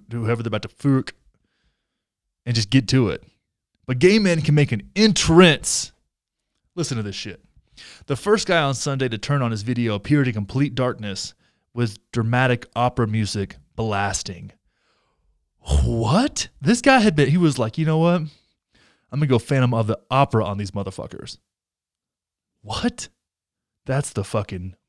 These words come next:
move. The opera faded out. Some lurkers turned their cameras on, and the conversation took on the friendly, nervous rhythm of an age-diverse gay book club.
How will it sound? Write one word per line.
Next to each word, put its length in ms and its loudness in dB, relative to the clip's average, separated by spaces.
move. 640 2
The 100 -6
opera 300 0
faded 300 4
out. 280 0
Some 340 0
lurkers 300 0
turned 240 -2
their 80 -2
cameras 360 -2
on, 340 -2
and 120 -4
the 60 -4
conversation 880 -2
took 180 0
on 280 2
the 60 0
friendly, 400 2
nervous 420 4
rhythm 480 0
of 280 -4
an 120 -4
age-diverse 800 0
gay 260 0
book 260 -2
club. 300 -8